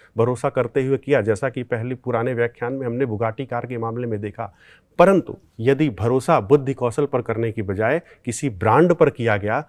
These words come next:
और किसी विशेष प्रकार की ब्रांड के कार को क्रेता ने विक्रेता से खरीदा,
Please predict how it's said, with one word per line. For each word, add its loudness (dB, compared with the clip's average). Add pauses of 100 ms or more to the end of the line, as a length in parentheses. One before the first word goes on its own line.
(180)
और 4
किसी -4
विशेष 4
प्रकार 0
की -10
ब्रांड 4
के 0
कार 2
को -2 (280)
क्रेता 0
ने 2
विक्रेता -4
से -6
खरीदा, 0